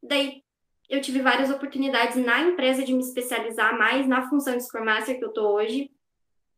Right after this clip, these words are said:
É, e também busquei por fora o M B A em gestão de T I e comunicação,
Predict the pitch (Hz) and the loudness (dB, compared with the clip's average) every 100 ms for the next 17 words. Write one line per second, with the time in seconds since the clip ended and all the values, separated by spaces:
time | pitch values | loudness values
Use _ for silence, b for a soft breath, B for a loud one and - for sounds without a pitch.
0 | _ 233 226 226 262 285 285 262 254 294 | _ -20 -18 -16 -16 -10 -8 -6 -4 -4
1 | 277 285 285 277 302 302 233 233 262 277 | -4 -4 -4 -2 -2 -2 2 4 4 2
2 | - _ - 262 262 254 240 233 240 254 | -4 _ 4 8 8 8 4 4 4 4
3 | 240 - 226 247 240 - 220 220 - 226 | 2 0 0 0 -2 0 0 0 -2 -2
4 | 226 220 214 - 214 214 220 | -2 -4 -8 -10 -16 -16 -18